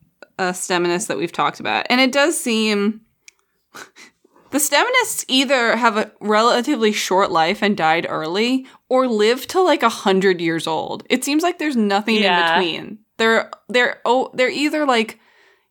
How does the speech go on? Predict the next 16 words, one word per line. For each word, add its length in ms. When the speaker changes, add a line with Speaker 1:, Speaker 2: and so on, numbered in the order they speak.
Speaker 1:
in 180
their 140
nineties 1000
or, 140
like, 380
fifty 480
or 140
less. 580
Speaker 2:
Yeah, 440
that's 360
true. 500
I 220
wonder 340
if 200
it's 240
because 920